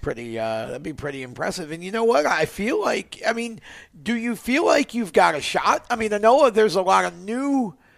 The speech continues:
stuff going on for you, but I mean, gosh, J G L has run well, and, and with the Roush Alliance, I mean,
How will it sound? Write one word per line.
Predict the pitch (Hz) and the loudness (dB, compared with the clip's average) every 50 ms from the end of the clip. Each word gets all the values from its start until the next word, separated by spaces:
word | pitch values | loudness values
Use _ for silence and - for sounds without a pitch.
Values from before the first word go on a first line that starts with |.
| _ _ _ _ - | _ _ _ _ -10
stuff | - - 247 233 196 - | 0 4 4 4 4 4
going | - 226 226 220 202 196 | 4 4 4 4 2 2
on | 214 247 285 311 320 320 | 2 4 4 4 2 -2
for | 226 - 196 180 | -10 -8 -8 -6
you, | 156 147 143 151 180 220 | -6 -6 -6 -6 -6 -6
but | 240 196 214 208 202 | -4 0 0 2 2
I | 196 | 0
mean, | 196 208 202 202 196 190 180 | -4 -6 -10 -10 -12 -14 -4
gosh, | - 185 202 240 269 - - | -2 2 2 2 2 0 -4
J | - 190 196 214 | -6 -6 -6 -6
G | 202 - 196 175 | -4 -6 -4 0
L | 175 208 262 294 294 | 0 0 2 2 0
has | 220 143 127 | -2 -2 -2
run | 127 147 220 285 - - | -4 -4 -4 -4 -6 -8
well, | - 123 127 165 254 302 320 | -6 -4 -2 -2 -2 -2 -2
and, | 277 233 180 170 165 | -6 -10 -12 -16 -14
and | 156 135 151 170 165 165 160 170 | -10 -8 -8 -8 -8 -12 -12 -10
with | 175 170 151 | -10 -10 -8
the | 151 151 | -10 -12
Roush | 143 135 131 143 185 175 - 190 | -8 -6 -4 -4 -4 -4 -4 -6
Alliance, | 175 180 180 208 262 320 320 - - | -4 -4 -4 -4 -4 -6 -6 -8 -8
I | 180 | -8
mean, | 175 180 185 180 175 | -8 -8 -12 -12 -14